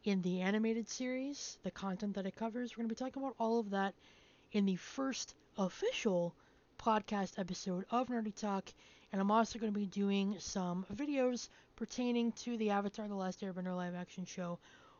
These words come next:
over on my YouTube. Also, Nerdy Lore, you can find me there. I'm super excited to see where this creative journey takes me, and I hope you guys are excited to join.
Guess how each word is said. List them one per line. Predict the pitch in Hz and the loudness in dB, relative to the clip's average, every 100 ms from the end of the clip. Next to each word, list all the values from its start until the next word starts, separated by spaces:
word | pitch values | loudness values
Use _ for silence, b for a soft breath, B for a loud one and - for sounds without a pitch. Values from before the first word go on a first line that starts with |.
| B | B
over | 311 320 294 | 6 8 6
on | 269 | 4
my | 254 | 4
YouTube. | 233 226 226 202 | 2 2 -2 0
Also, | 208 - 220 214 - _ - | -2 0 0 0 -4 _ -4
Nerdy | 220 214 | -2 0
Lore, | 208 196 | 0 2
you | 196 | 0
can | 202 | -2
find | - 196 190 | -2 -2 0
me | |
there. | 180 185 185 B B B B - | 0 0 -2 B B B B -2
I'm | 277 | -2
super | - 262 247 | -2 -2 -2
excited | - 226 208 202 202 - - | 0 2 4 4 2 -2 -4
to | 214 196 | -2 0
see | 185 - 269 269 | -2 -4 -2 -2
where | 269 254 | 0 0
this | 214 220 - | 0 -2 -4
creative | - 233 214 208 | -4 0 0 -2
journey | 180 190 190 185 196 | -2 -2 0 -2 -4
takes | - 262 - | -8 -10 -6
me, | 247 247 233 B B B - | -4 -2 -4 B B B 0
and | 220 | 4
I | |
hope | 269 277 | 4 4
you | |
guys | 262 247 247 | 0 0 0
are | 226 | -2
excited | 202 240 240 233 | -4 -4 -2 -2
to | 226 | -4
join. | 185 214 233 254 | -2 0 0 -2